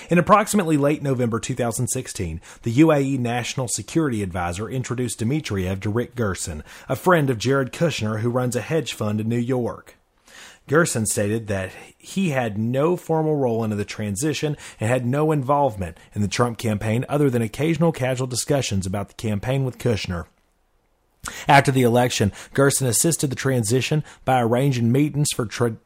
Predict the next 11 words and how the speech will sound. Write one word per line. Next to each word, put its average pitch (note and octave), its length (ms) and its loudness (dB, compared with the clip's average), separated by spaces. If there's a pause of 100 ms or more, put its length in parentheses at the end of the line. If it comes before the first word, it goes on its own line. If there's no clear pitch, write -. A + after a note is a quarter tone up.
for - 200 0
transition A#2 600 0
officials G2+ 500 -4 (160)
with A2 160 -4
former D#3 280 4
U C#3 180 4
K C3 180 -2
Prime A2+ 280 -2
Minister A2+ 320 -2
Tony F#2 260 -2
Blair C#3+ 420 0